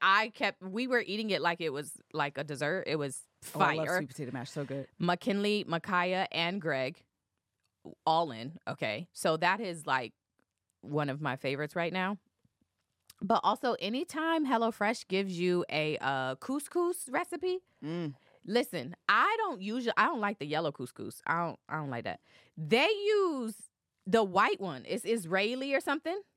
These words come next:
Speaker 2: Oh, is it good?
Speaker 1: Fire.
Speaker 2: Fantastic.
Speaker 1: Oh my gosh. So now I, like,
Speaker 2: I've never
Speaker 1: have
Speaker 2: had a, I've never had a couscous recipe before.
Speaker 1: Oh my gosh. So now I go to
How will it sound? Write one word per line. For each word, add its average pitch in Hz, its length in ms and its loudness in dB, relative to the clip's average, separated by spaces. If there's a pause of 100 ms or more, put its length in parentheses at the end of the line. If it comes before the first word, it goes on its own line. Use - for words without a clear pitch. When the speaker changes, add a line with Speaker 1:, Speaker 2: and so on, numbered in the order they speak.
(100)
Speaker 2:
Oh, 311 160 0
is 180 100 -2
it 180 60 0
good? 214 220 2 (240)
Speaker 1:
Fire. 226 680 4
Speaker 2:
Fantastic. 175 540 2
Speaker 1:
Oh 262 180 8
my 196 220 4
gosh. 175 500 0
So 220 180 2
now 220 320 4
I, 190 180 2
like, 190 180 2
Speaker 2:
I've 170 60 0
never 170 180 2
Speaker 1:
have 170 120 4
Speaker 2:
had 165 140 2
a, 156 140 -2 (100)
I've 170 100 2
never 196 220 2
had 226 180 0
a - 40 -4
couscous 202 520 -6
recipe 180 500 0
before. 202 440 0
Speaker 1:
Oh 226 140 6
my 208 160 2
gosh. 170 400 0
So 214 180 0
now 214 240 2
I 220 140 2
go 190 240 0
to 208 380 -2